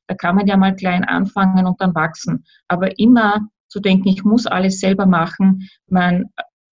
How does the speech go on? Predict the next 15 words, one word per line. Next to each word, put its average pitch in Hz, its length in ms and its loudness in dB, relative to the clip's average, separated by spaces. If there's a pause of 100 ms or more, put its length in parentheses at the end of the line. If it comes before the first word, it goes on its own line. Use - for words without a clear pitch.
(260)
man 190 380 2 (300)
verzögert 208 540 0
eigentlich 185 440 0
dieses - 380 -4
Wachstum 185 600 0
und 180 220 -2 (440)
man 175 160 -2
beraubt 160 440 -2
sich 190 200 -6
da 185 80 -2
eigentlich 170 400 -2
selber 165 480 0
um 175 440 0
wertvolle 170 680 0 (540)
Zeit, 165 600 -2